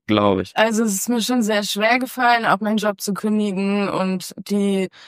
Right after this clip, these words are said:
Speaker 2: Leute bei meiner Arbeit zurückzulassen und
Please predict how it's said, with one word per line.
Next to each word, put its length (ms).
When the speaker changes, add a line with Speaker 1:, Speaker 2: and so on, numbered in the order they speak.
Speaker 2:
Leute 300
bei 140
meiner 280
Arbeit 300
zurückzulassen 1080
und 420